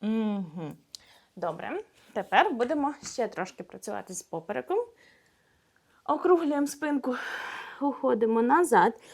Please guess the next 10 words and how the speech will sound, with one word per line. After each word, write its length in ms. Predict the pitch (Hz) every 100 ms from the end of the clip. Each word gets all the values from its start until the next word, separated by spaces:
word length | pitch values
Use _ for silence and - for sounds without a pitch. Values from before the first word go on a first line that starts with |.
| -
Намагайтесь, 560 | 247 247 247 330 339 -
наче, 240 | 247 262
покласти 720 | 240 277 277 254 220 220 - 185 - _
сідниці 600 | - 226 220 339 523 220
на 280 | 190 208 302
підлогу 580 | 311 233 233 214 262 392
і 80 | 302
округлити 460 | - 208 247 254
спинку. 480 | - - 185 98 - - - - -
Видих. 720 | 214 226 202 190 254 415 -